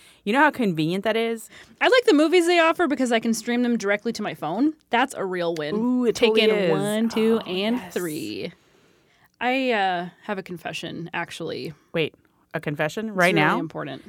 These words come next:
Speaker 1: During an ad for our sponsor? Are you sure
Speaker 2: Yeah.
Speaker 1: this is the right time?
Speaker 2: Uh, yes. I wrote a limerick about Alaska
Speaker 1: Oh,
Speaker 2: Airlines.
Speaker 1: no, Doug. Can we
Speaker 2: Oh,
Speaker 1: just
Speaker 2: no,
Speaker 1: cut this?
Speaker 2: please. Oh, no, no,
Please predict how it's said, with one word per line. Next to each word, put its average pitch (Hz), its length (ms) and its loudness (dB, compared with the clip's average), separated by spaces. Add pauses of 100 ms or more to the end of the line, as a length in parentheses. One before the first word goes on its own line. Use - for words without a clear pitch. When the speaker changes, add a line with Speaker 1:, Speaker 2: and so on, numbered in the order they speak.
(160)
Speaker 1:
During 196 200 2
an 190 120 2
ad 180 260 0
for 220 120 -2
our 156 100 0
sponsor? 180 600 -6
Are - 80 -10
you 381 60 -6
sure 359 120 -2
Speaker 2:
Yeah. - 40 -2
Speaker 1:
this 349 80 -2
is 285 80 -8
the 285 80 2
right 269 160 4
time? 277 240 0
Speaker 2:
Uh, 208 320 2
yes. - 500 -10
I 269 500 0
wrote 202 300 -2
a 185 100 -6
limerick 185 580 -6 (200)
about 185 300 -8
Alaska 175 400 -10
Speaker 1:
Oh, - 20 -16
Speaker 2:
Airlines. 175 600 2
Speaker 1:
no, 151 380 6
Doug. 151 680 6
Can 160 200 -2
we 185 180 -4
Speaker 2:
Oh, - 20 -2
Speaker 1:
just 165 320 4
Speaker 2:
no, - 60 0
Speaker 1:
cut 160 240 0
this? 143 100 0
Speaker 2:
please. 381 260 6
Oh, 339 200 4
no, 359 100 2
no, - 20 2